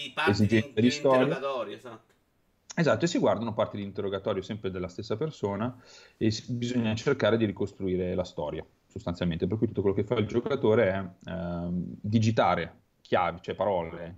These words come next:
Speaker 2: in un motore di ricerca, il motore di ricerca ti restituisce quattro filmati, e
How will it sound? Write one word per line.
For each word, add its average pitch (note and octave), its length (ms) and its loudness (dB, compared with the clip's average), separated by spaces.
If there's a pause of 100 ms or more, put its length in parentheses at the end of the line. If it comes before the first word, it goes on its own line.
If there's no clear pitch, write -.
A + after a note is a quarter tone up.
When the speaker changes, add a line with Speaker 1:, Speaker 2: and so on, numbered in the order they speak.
Speaker 2:
in F#2 100 -12
un F#2+ 120 -8
motore G2+ 320 -2
di B2+ 80 0
ricerca, G2+ 380 -2
il F2+ 60 -4
motore F2+ 280 -4
di F2+ 100 -2
ricerca F#2 520 -2 (440)
ti - 80 -2
restituisce G#2+ 580 2
quattro G2+ 840 -2
filmati, B2 440 -2
e B2+ 60 -6